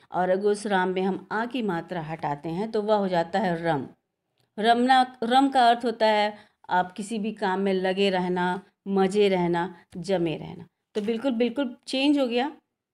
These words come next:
एक नाम हो गया और एक बिल्कुल क्रिया की तरफ अपना, अ, मन कर दिया, ठीक है।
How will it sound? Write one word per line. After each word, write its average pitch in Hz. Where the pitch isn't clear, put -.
एक 185
नाम 190
हो 269
गया 294
और 226
एक 294
बिल्कुल 226
क्रिया 220
की 208
तरफ 202
अपना, 208
अ, 175
मन 190
कर 156
दिया, 165
ठीक 254
है। 370